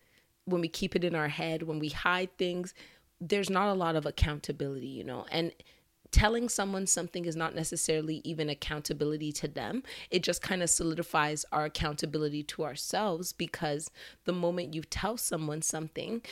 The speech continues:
that you're gonna do and something that you have plans to do, now if you don't get it done, there's people expecting it,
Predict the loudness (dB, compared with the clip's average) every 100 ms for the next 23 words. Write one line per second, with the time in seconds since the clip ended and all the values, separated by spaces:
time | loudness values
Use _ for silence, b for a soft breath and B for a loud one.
0 | B 0 2 0 2 0 0 -2 0 0
1 | 0 0 0 -2 -2 -2 -2 0 0 -2
2 | -4 -6 -6 -4 0 0 2 2 2 0
3 | B B B -2 4 6 6 2 2 -2
4 | 0 2 4 6 4 4 2 2 2 2
5 | 4 4 2 -6 -6 -2 -2 -4 -2 -2
6 | 0 -2 -2 -4